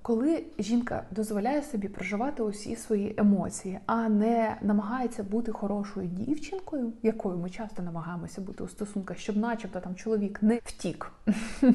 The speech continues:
<laughs> то, а, ви будете справжньою, яскравою, емоційною і незручною.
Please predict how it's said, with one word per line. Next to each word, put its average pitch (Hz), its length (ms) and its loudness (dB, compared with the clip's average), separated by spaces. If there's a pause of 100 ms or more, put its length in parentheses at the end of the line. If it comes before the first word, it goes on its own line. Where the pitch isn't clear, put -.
<laughs> - 800 -2
то, 220 480 10
а, 208 260 8
ви 262 160 4
будете 240 400 0
справжньою, 196 920 -4
яскравою, 208 960 0
емоційною 247 960 2 (640)
і 339 200 8 (720)
незручною. 277 720 -4